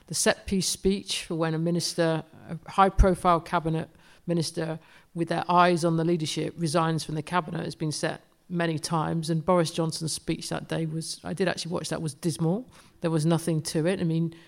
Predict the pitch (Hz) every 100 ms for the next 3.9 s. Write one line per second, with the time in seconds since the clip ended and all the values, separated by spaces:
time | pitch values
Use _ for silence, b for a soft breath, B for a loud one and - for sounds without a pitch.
0 | B B 185 180 170 160 170 139 151 -
1 | - _ 175 - 175 156 - - 214 -
2 | 147 143 160 151 - 156 147 156 151 151
3 | 156 147 151 156 156 147 - 151